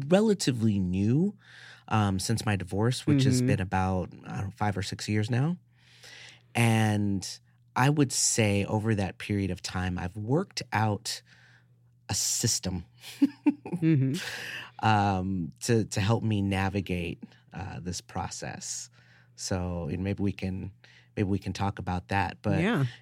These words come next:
Speaker 1: you know,
Speaker 2: I'm down for a system. I
Speaker 1: Yeah,
Speaker 2: love
Speaker 1: what,
Speaker 2: efficiency.
Speaker 1: what about, what about
Speaker 2: <laughs>
Speaker 1: you? What, um, have you been having
Speaker 2: Mm.
Speaker 1: any, any luck? Are you looking for, for strings, no strings?
Speaker 2: Um, you know, my life is pretty full right now.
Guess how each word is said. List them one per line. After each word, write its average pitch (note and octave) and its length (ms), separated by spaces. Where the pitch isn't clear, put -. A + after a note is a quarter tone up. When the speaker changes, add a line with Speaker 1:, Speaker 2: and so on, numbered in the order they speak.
Speaker 1:
you A2 120
know, A#2 300
Speaker 2:
I'm D#3 120
down D#3+ 260
for D#3+ 120
a C#3 60
system. B2+ 520
I C#3+ 120
Speaker 1:
Yeah, - 60
Speaker 2:
love D3 120
Speaker 1:
what, C#3 80
Speaker 2:
efficiency. C3 640
Speaker 1:
what F3+ 140
about, F3+ 280
what C#4 100
about B3+ 320
Speaker 2:
<laughs> E3 100
Speaker 1:
you? G3 180
What, B2 380
um, B2+ 460
have - 120
you B2 120
been C3 180
having B2+ 300
Speaker 2:
Mm. B2 40
Speaker 1:
any, B2 560
any A#2 220
luck? A2 280
Are A#2 60
you A2 200
looking C3+ 520
for, - 460
for G#3 180
strings, G#3 640
no D#3+ 240
strings? F#3+ 1000
Speaker 2:
Um, B3+ 580
you C4+ 200
know, D4 120
my C#4 180
life C#4 300
is D4 120
pretty B3 300
full E3+ 400
right D3 220
now. B2 440